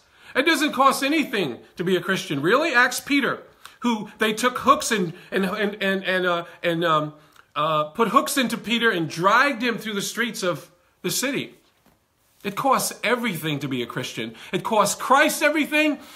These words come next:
and it costs you and I everything, because we're to give up ourselves to him.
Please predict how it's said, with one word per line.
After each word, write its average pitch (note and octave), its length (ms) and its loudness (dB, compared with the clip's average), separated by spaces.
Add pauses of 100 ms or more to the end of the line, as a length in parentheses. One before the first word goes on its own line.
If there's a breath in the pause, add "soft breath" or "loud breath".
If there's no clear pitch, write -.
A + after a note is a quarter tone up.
and G#3 80 0
it G#3 100 0
costs B3 360 2
you A#3 160 2
and A3+ 80 4
I D#4+ 260 8
everything, F#3 500 0
because D#3+ 280 -4
we're F#3+ 120 0
to F3+ 80 -2
give F3 360 2
up C4+ 180 4
ourselves G3 1160 2 (720 soft breath)
to E3+ 120 -4
him. C#3+ 380 -2